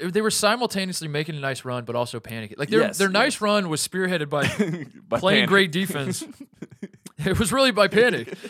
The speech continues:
Speaker 1: They were, like, pressing, and, and then New, uh, they weren't playing New Mexico. I'm sorry. U N L V was, uh, uh, blowing it. They couldn't make a
Speaker 2: Yeah.
Speaker 1: shot.
Speaker 2: Michu Long.
Speaker 1: So that was helping the matters. But then when San Diego State would get the ball, they were also, like, panicking on offense.
Speaker 2: Yes.
Speaker 1: So it was just full-blown panic,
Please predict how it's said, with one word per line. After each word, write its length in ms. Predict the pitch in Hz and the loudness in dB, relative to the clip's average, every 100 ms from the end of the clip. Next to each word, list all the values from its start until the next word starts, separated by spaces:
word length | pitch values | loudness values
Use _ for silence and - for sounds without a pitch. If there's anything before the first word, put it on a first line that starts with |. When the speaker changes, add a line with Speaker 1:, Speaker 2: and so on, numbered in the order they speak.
| - 208 | -12 0
Speaker 1:
They 80 | 208 | 4
were, 80 | |
like, 200 | 247 226 | 6 4
pressing, 560 | - 196 220 208 175 156 | 4 4 4 2 -2 -2
and, 260 | - 160 165 | -4 -6 -4
and 100 | 170 | -2
then 180 | 185 175 | -2 -2
New, 180 | 170 165 - | -6 -6 2
uh, 240 | 160 151 | 4 4
they 140 | 143 | 2
weren't 160 | 156 156 | -4 -4
playing 140 | 139 | -8
New 40 | 120 | -8
Mexico. 220 | 113 127 | -8 -10
I'm 40 | 113 | -8
sorry. 180 | 127 127 | -8 -2
U 100 | 180 | 2
N 60 | |
L 140 | 185 139 | 2 2
V 340 | 151 165 123 _ _ | 0 -2 -4 _ _
was, 160 | 139 139 117 - | -4 -4 -6 -2
uh, 40 | |
uh, 580 | 135 131 120 117 127 120 | 2 4 2 0 0 0
blowing 380 | 110 127 170 131 | -2 -2 0 -2
it. 80 | 117 | -4
They 80 | |
couldn't 200 | 131 160 | -4 -4
make 120 | 143 143 | -4 -6
a 40 | |
Speaker 2:
Yeah. 40 | 123 | -6
Speaker 1:
shot. 480 | - 131 113 110 | -2 -2 -2 -6
Speaker 2:
Michu 400 | - 113 - 117 | -10 -10 -10 -12
Long. 240 | 90 76 80 | -12 -12 -10
Speaker 1:
So 140 | 92 | 0
that 120 | 196 | 2
was 120 | 220 156 | 4 2
helping 480 | 165 170 156 139 | 0 0 -2 -4
the 80 | 127 | -6
matters. 320 | 120 113 117 | -4 -4 -4
But 140 | 110 151 | -8 -8
then 140 | 190 | -6
when 100 | 185 | -6
San 180 | 175 196 | -8 -6
Diego 140 | 190 | -4
State 180 | 165 185 | -4 -6
would 80 | 175 | -6
get 100 | 151 | -8
the 60 | 135 | -6
ball, 260 | 135 131 | -2 -2
they 160 | 127 147 | -2 -4
were 180 | 156 147 | -2 -2
also, 460 | 135 147 143 127 | -2 -2 -4 -4
like, 200 | 120 117 | -6 -8
panicking 520 | - 123 110 107 104 | -8 -8 -8 -10 -12
on 100 | 104 | -8
offense. 480 | 113 123 117 101 98 | -6 -6 -6 -12 -12
Speaker 2:
Yes. 320 | 90 78 - - | -12 -14 -20 -8
Speaker 1:
So 100 | 175 | -4
it 40 | |
was 40 | 185 | -2
just 140 | 190 | -2
full-blown 380 | 214 226 214 180 | 0 2 2 2
panic, 440 | 175 156 131 - | 0 2 0 -4